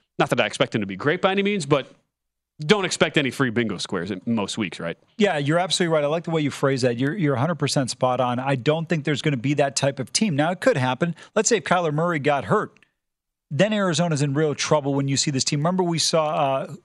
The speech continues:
Speaker 2: uh, McCoy play quarterback for them? They
Speaker 1: Yeah.
Speaker 2: did, I think they beat the Rams. But the point is, you're, you're gonna pay attention to some of these teams that are bad, and you, you can't worry about, well, like,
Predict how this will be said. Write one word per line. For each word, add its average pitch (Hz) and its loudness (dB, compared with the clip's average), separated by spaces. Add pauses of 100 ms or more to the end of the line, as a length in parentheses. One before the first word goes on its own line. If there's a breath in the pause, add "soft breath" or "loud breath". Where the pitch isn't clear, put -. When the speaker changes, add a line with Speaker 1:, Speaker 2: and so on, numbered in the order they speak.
(120)
Speaker 2:
uh, 143 2
McCoy 151 0
play 147 0
quarterback 156 0
for 151 -4
them? 151 2
They 139 0
Speaker 1:
Yeah. 143 0
Speaker 2:
did, 214 2
I 165 0
think 226 -2
they 147 2
beat 123 -2
the 120 -2
Rams. 120 -2
But - 0 (420 loud breath)
the 175 2
point 240 0
is, 165 0 (300)
you're, 190 0
you're 190 0
gonna 214 0
pay 190 0
attention 170 0
to - 0
some 165 0
of 160 0
these 156 0
teams 156 0
that 135 0
are 127 2
bad, 127 0
and 160 -2 (800 loud breath)
you, 175 0 (280)
you 180 0
can't 311 0
worry 220 2
about, 170 2
well, 165 0
like, 170 -2